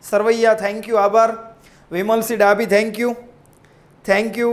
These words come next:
સત્યજીતસિંહ જાડેજા, thank you. મુકેશભાઈ ચૌધરી, I am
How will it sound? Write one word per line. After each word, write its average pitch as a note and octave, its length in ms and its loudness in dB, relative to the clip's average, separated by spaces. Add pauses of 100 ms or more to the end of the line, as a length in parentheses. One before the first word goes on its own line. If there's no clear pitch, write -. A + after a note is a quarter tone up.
સત્યજીતસિંહ A3 680 -2
જાડેજા, G#3 380 2
thank A3 200 -4
you. G#3+ 100 -2
મુકેશભાઈ G#3+ 440 0
ચૌધરી, G#3+ 320 0 (880)
I G3 200 0
am A3 60 -2